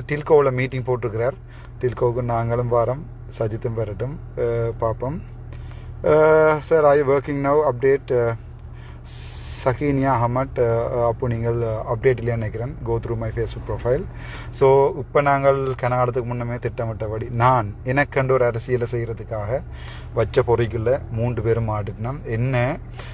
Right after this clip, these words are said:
சில பேருக்கு ட்ரீ ஸ்டாண்ட்ல இருந்து போட்டிருக்கேன், சில பேருக்கு வந்து புதைச்சி வச்சு போட்டிருக்கேன், அஹ், சில பேருக்கு வந்து கிட்ட போய் போட்டு வந்திருக்கேன். But போடணும்னு நினைச்சது போட்டாச்சு மூன்று பேருக்கும். அவை மூன்று பேரும் எங்கள்கிட்ட ஆப்ஷன் இல்லை.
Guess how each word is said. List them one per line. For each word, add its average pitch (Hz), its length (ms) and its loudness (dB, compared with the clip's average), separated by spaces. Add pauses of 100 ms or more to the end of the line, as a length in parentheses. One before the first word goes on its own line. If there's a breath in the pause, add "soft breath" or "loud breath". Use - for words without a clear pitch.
சில 131 300 4
பேருக்கு 127 500 4 (200)
ட்ரீ 147 140 0 (120)
ஸ்டாண்ட்ல 117 340 2
இருந்து 113 380 -2 (180)
போட்டிருக்கேன், 110 540 -4 (240)
சில 135 220 4
பேருக்கு 127 280 4
வந்து 123 300 0 (100)
புதைச்சி 131 300 2
வச்சு 104 160 -4
போட்டிருக்கேன், 104 560 -8 (520 loud breath)
அஹ், 117 340 2
சில 127 360 4
பேருக்கு 120 280 4
வந்து 117 160 0
கிட்ட 127 300 0
போய் 110 160 0
போட்டு 104 320 -6
வந்திருக்கேன். 107 380 -10 (500 loud breath)
But 110 180 2
போடணும்னு 127 400 4
நினைச்சது 120 460 -2 (100)
போட்டாச்சு 113 340 -2
மூன்று 110 260 -4
பேருக்கும். 104 360 -6
அவை 120 180 -2
மூன்று 117 240 2
பேரும் 120 180 4
எங்கள்கிட்ட 110 260 0
ஆப்ஷன் 131 260 2
இல்லை. 107 280 -2